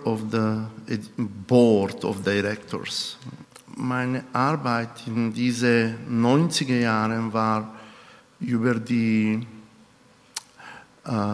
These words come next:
Erziehung von Roma-Kindern in Europa, weil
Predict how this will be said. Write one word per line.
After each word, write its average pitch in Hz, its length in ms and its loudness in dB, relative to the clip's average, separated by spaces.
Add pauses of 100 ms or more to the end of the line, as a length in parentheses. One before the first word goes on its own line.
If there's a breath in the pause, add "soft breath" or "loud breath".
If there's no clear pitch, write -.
(220)
Erziehung 131 520 2
von 120 220 0
Roma-Kindern 113 800 0
in 107 320 -2
Europa, 110 680 2 (100)
weil 107 540 6